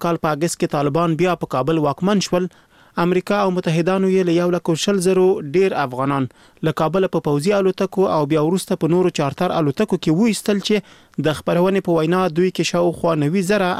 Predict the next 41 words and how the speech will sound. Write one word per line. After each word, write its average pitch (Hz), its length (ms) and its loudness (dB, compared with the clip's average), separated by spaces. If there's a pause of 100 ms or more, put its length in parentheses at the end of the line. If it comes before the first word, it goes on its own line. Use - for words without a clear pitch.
امریکا 135 340 0
ته - 220 -10
تللي 127 320 -2
دي. 143 80 -2 (580)
میزوري 143 360 0 (100)
انډیپندنټ 151 680 0
لیکلي، 202 300 0 (400)
امریکا 185 320 0 (120)
ته 185 260 0
بیول 165 300 2
شوي 202 240 0
افغانان 143 520 0
لا 160 140 0
هم 170 220 -2
په 160 100 2
هغې 165 240 0
ټولنه 190 400 0
کې - 560 -4
ژوند 196 300 0
ته 196 140 0
چمتو 131 300 -2
شوي 156 260 2
نه 170 140 2
دي 127 60 2 (320)
او 139 160 0
د 131 100 -2
خپرونې 135 480 -2
په 135 100 -2
لیکنه 190 300 0 (440)
د - 20 4 (120)
ګڼ 208 260 0
شمېر 190 280 0
افغانانو 160 480 0
د 156 140 -2
پناه 143 240 0
اخیستنې 180 400 0 (100)
قضیې 147 360 2
هم 190 180 0
بې 147 120 2 (100)
ځوابه 151 360 0
پاتې 120 200 -2